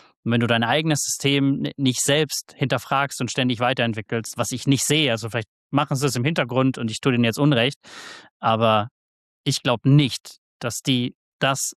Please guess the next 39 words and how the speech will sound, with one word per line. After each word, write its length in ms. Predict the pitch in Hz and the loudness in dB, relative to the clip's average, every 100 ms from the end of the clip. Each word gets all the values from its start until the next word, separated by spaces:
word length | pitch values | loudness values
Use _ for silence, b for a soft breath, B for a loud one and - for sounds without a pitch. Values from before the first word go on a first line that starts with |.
| _ | _
zehn 280 | - 139 123 | -2 0 2
Jahre 420 | 120 113 113 110 - | 2 2 0 0 0
durchhalten 520 | 131 - 120 110 113 | 0 2 -2 -2 -2
können 340 | 127 113 110 | 0 0 0
bei 140 | 101 110 | 0 0
der 180 | 117 107 | 0 -2
Konkurrenz, 600 | - 113 120 120 123 - | -2 0 0 2 0 -2
bei 140 | 120 | -2
der 160 | 113 113 | 0 -2
Attention, 460 | - 139 127 131 | 0 -2 0 0
die 80 | 120 | 2
im 80 | 120 | 2
Markt 340 | 120 123 - | 2 0 -2
ist, 260 | 131 120 - B B B B - | -6 -4 -8 B B B B 0
weil, 260 | 117 113 - _ _ _ _ _ _ _ _ _ _ _ - | 0 0 -6 _ _ _ _ _ _ _ _ _ _ _ -4
und 120 | 131 | -2
das 120 | 120 | 0
hatten 180 | 135 143 | -2 0
wir 80 | 123 | 0
auch 60 | |
schon 160 | 120 131 | 2 0
in 40 | |
den 80 | 123 | 0
Kommentaren, 460 | 123 123 117 147 156 | 0 -2 0 0 0
ein, 140 | 131 | -2
zwei 140 | - 131 | 0 0
Andeutungen, 680 | 131 135 127 127 123 123 123 | 0 0 0 0 0 0 0
dass 160 | 123 - | -2 -2
da 120 | 117 | -4
schon 300 | - 131 123 | 0 0 0
ein 80 | - - | -2 -4
paar 300 | 143 127 127 | 0 2 2
auch 160 | 139 131 | 0 0
dahinter 400 | - 120 131 127 | 0 0 0 0
sind, 180 | 131 127 | 2 0
um 120 | 117 | 0
zu 80 | 117 | -2
sagen, 260 | 120 117 | 0 0
„Hey, 220 | 113 120 | -2 -2